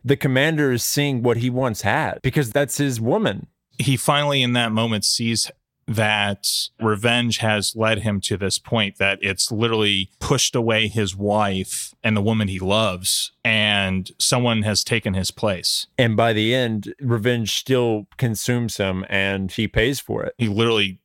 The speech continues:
Speaker 2: is killed in the process in order to get his revenge.
Speaker 1: And, and I feel like you could even argue in regards to Jing that maybe perhaps he becomes a lot more like the commander by the end of the film, especially after, you know, killing him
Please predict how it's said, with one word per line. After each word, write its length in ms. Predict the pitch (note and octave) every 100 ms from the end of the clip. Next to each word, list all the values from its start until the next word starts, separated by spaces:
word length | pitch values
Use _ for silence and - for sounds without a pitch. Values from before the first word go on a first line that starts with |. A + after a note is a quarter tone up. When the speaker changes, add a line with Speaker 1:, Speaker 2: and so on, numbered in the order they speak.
| _
Speaker 2:
is 140 | G#2 -
killed 380 | - G#2+ F2 - _ _ _ _ C3
in 120 | G#2
the 60 | F#2
process 580 | A2+ G#2+ - E2 - -
in 140 | C3 A#2
order 220 | A2 G#2
to 100 | G2
get 200 | F#2+ G2+
his 140 | G2
revenge. 560 | F#2 F#2+ G2 E2+ F#2 - _ _ _ _
Speaker 1:
And, 140 | D#3 D#3
and 120 | D#3+ D#3
I 100 | D3+
feel 220 | - A3+
like 220 | G3 B2
you 60 | C3
could 160 | D3
even 180 | C#3+ B2+
argue 640 | A2+ B2 A#2+ A2+ A2+ G#2+
in 160 | C#3+ C3+
regards 360 | B2+ B2 A#2+ -
to 80 | A#2
Jing 460 | F#2+ C3 E3 A#2+
that 200 | G#2 G2+
maybe 460 | A#2 B2 C3 C3 G#2+ -
perhaps 680 | C3 A#2 A#2 A2+ - - - _
he 180 | A#2+ B2+
becomes 380 | A#2+ B2 C#3 A#2
a 40 |
lot 280 | A2+ A#2+ B2
more 240 | A#2+ A2+ G#2
like 480 | G#2+ C3 C#3 -
the 80 | A2
commander 640 | A2 G#2+ G#2 G2+ G2+ G2+ G2+ -
by 300 | G#2+ G#2+ C#3
the 180 | C#3 A#2
end 140 | G2
of 60 | F#2+
the 100 | F2+
film, 380 | - G2+ F#2+
especially 420 | G2 B2 A#2+ B2+ A2
after, 240 | G2+ -
you 80 | G#2
know, 140 | G2+
killing 400 | - C3+ A#2 G#2
him 500 | A#2 B2+ A2+ G#2+ G2+